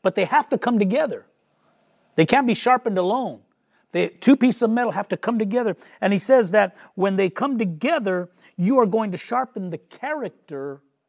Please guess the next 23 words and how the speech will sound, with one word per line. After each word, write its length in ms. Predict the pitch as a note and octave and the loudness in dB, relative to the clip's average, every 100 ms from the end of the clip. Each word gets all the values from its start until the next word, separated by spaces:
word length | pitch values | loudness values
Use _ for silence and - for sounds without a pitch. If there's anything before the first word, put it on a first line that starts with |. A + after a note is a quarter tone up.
| _ _ _ _ _ _ _ - | _ _ _ _ _ _ _ -14
of 100 | D3+ | -12
one 240 | C3 C3 | -10 -12
another. 460 | D#3 A3+ D4 G#3+ - _ _ _ _ _ | -14 -14 -14 -14 -18 _ _ _ _ _
So 440 | - - A3+ F#3+ - _ - | -2 4 4 4 -4 _ -10
me 580 | F3 B3 D#4 C4 G3+ - | -6 -2 -2 -4 -8 -12
receiving 520 | F#3+ F#3 - B3 A#3 F#3+ | -12 -12 -8 -8 -8 -10
from 200 | G#3 G#3 | -12 -10
you 280 | C4+ C4+ | -8 -10
and 200 | C#4 F#3+ | -10 -10
you 140 | G#3+ C4 | -8 -8
receiving 460 | A3+ - B3 A3 F#3+ | -10 -10 -8 -8 -6
from 260 | G3 F#3 | -6 -4
me, 400 | B3+ E4 B3 G#3 _ - | -6 -4 -6 -8 _ -6
we 160 | F3 | -4
build 320 | C#3 F#3 G#3+ | 2 2 2
each 200 | F3+ - | -2 -8
other. 280 | C#3 B2 G#2+ | -10 -10 -12
We 180 | A#2+ F3 | -6 -6
grow, 380 | B2 D#3 F#3+ E3 | -4 -2 -2 -2
we 160 | C3+ | -6
strengthen 520 | D3 - F#3+ G3 F3+ D#3+ | -8 -8 -8 -8 -8 -8
each 220 | C3+ - | -10 -8
other. 300 | C3 B2 | -8 -10